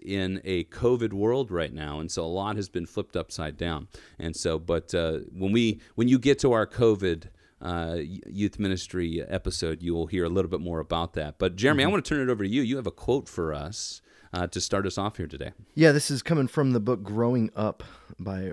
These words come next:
Speaker 2: Robbie Gallaty, and I just think it's a, a great thought as we think about discipleship. He says this, "When the church becomes an end in itself, it ends. When Sunday school, as great as it is, becomes an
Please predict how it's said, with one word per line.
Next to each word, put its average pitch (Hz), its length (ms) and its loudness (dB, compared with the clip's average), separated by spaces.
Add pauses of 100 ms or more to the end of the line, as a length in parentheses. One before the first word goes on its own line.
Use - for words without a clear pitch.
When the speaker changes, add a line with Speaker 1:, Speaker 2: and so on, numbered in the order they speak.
Speaker 2:
Robbie 101 500 -2
Gallaty, 98 720 -2
and 98 400 0 (460)
I 139 100 4
just 135 180 -2
think 117 100 2
it's 104 100 -2
a, 90 160 -4
a 98 60 -4
great 104 520 -2 (200)
thought - 460 0
as 92 180 -4
we 98 60 -6
think 113 180 -4
about 98 240 -4
discipleship. 98 560 -4
He 104 80 -4
says 95 240 -2
this, 98 300 -4 (1000)
"When 139 140 8
the 131 80 6
church - 340 2
becomes 135 460 2
an 110 120 4
end 131 380 2
in 120 160 0
itself, 113 540 0
it 104 180 0
ends. 92 600 -4 (680)
When 113 180 6
Sunday 110 340 4
school, 139 500 2 (160)
as 107 140 2
great 123 260 4
as 139 160 4
it 151 160 4
is, 120 260 4
becomes 117 360 0
an 110 100 2